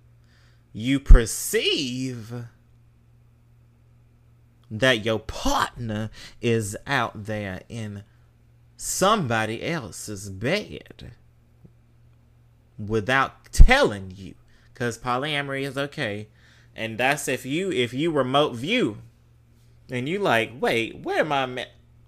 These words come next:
ooh, he at? Oh."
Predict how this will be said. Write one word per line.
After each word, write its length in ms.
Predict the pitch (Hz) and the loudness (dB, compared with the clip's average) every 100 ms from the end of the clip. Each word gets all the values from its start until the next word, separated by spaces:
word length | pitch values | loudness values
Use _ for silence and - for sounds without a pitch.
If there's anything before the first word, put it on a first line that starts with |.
| _ - - - _ - | _ -20 -20 -20 _ -8
ooh, 720 | 269 523 571 571 571 571 571 571 - | -4 -4 -4 -4 -6 -8 -10 -14 -8
he 240 | 214 349 | -2 -2
at? 320 | 208 135 - - - - - _ - - _ _ _ - | 0 -2 -4 -16 -20 -20 -20 _ -20 -20 _ _ _ -2
Oh." 420 | 170 220 285 440 | 2 4 2 -2